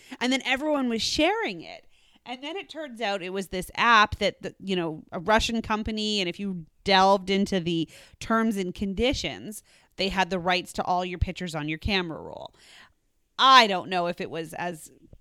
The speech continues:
wild as people made it out to be. Uh, yes, those were their terms and conditions, but sometimes those are just written as a way that I don't think they want all your information. But, um, it was interesting to see how quickly it came. Everyone did it. Everyone was getting on it and then left.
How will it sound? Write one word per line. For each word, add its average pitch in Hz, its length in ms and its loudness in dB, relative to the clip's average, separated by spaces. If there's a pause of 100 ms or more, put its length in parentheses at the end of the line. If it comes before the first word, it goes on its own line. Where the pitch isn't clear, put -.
(220)
wild 175 560 0
as 170 120 -6
people 175 300 -4
made 165 220 2
it 151 120 -2
out 160 180 0
to - 120 -16
be. 135 380 -10
Uh, 147 140 -8
yes, 185 320 -2
those 180 180 -6
were 180 140 -4
their 170 120 -2
terms 175 340 -6
and 151 100 -6
conditions, 180 420 -6
but 202 120 -10
sometimes 339 320 -2
those 240 120 -4
are 208 60 -6
just 170 220 -12
written 160 420 -8 (380)
as 185 160 -4
a 185 40 -2
way 175 280 -2
that 160 160 -8 (180)
I 247 80 2
don't 277 120 -2
think 196 120 -12
they 190 120 -6
want 165 280 -4
all 147 100 -12
your 147 160 -16
information. 123 680 -12 (500)
But, 190 580 4
um, 175 300 -2
it 202 80 -4
was 190 140 -4
interesting 180 320 -6
to 170 80 -6
see 170 160 -8
how 160 120 -6
quickly 165 380 -10
it - 60 -12
came. 220 420 -2
Everyone 170 420 -2
did 185 200 -2
it. 180 140 -2
Everyone 165 320 -6
was 156 120 -4
getting 156 240 -4
on 151 220 -8
it 147 180 -12
and 160 160 -12
then 143 160 -10
left. 139 260 -8